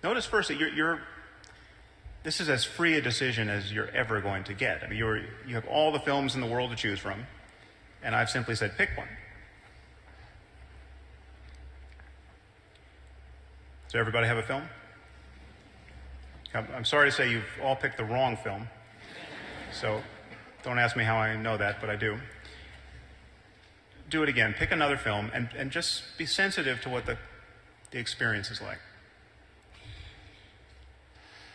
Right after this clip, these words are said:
Do you see any evidence for free will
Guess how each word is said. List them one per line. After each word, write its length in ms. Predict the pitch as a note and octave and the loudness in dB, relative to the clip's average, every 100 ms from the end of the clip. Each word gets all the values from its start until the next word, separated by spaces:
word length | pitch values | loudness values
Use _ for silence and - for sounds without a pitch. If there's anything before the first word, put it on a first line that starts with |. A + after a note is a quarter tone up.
| - - - - - - - - - - - - - - - | -20 -20 -20 -20 -20 -20 -20 -20 -20 -20 -20 -20 -20 -20 -12
Do 100 | D3 | -6
you 40 | |
see 260 | C#3+ B3+ G3+ - | -2 -2 -4 -4
any 280 | F3 G#3 - | -2 0 0
evidence 480 | E3 D#3+ C#3 B2+ | 0 2 0 0
for 180 | - A#2+ | 0 -2
free 240 | - B2+ A#2+ | -2 0 0
will 300 | A2 G2+ | 0 0